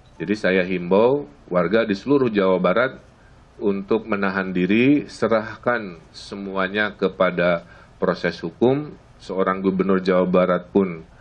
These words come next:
eh, hadir, ya, baik-baik, maka penyampaian aspirasi tolong dilakukan dengan cara baik-baik, ya.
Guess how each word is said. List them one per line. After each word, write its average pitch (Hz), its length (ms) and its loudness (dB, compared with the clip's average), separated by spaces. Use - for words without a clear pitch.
eh, 85 320 -2
hadir, 131 560 0
ya, 92 280 -2
baik-baik, 87 680 0
maka 107 520 -2
penyampaian 90 520 -2
aspirasi 92 1000 -2
tolong 98 520 0
dilakukan 87 480 -4
dengan 85 280 -6
cara 82 280 0
baik-baik, 78 560 -8
ya. 76 120 -14